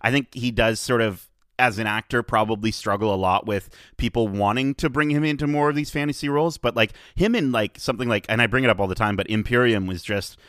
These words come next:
such a phenomenal, uh, acting job that he did, um, where he, he, I, I started watching it and I got the feeling of, "I'm watching Harry Potter," and then very quickly that fell away. So to see him sort of take this on,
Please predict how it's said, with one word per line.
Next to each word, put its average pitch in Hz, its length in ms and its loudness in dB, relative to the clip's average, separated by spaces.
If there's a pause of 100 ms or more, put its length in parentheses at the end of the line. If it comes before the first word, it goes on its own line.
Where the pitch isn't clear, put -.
(160)
such - 260 -6
a 156 40 -2
phenomenal, 110 1000 2 (460)
uh, 90 360 0 (340)
acting 113 460 2
job 92 380 0
that 95 140 -4
he 98 120 -4
did, 92 520 0 (280)
um, 95 340 -2
where 107 200 0
he, 107 260 -4
he, 107 160 -6 (220)
I, 101 180 0 (100)
I 104 60 -2
started 120 400 2
watching 117 360 4
it 95 200 -4
and 101 220 -2
I 101 80 -2
got 92 260 -2
the 107 80 -6
feeling 104 380 -2
of, 95 260 0 (260)
"I'm 104 140 -2
watching 98 300 -2
Harry 92 220 -2
Potter," 104 560 4 (460)
and 117 140 2
then 110 160 2
very 123 460 4
quickly 92 640 0 (260)
that 98 200 2
fell 101 260 2
away. 92 320 0
So 117 240 -2
to 113 60 0
see 170 280 -2
him 156 240 2
sort 113 220 -2
of 95 120 -4
take 113 260 -2
this 107 200 -4
on, 101 320 2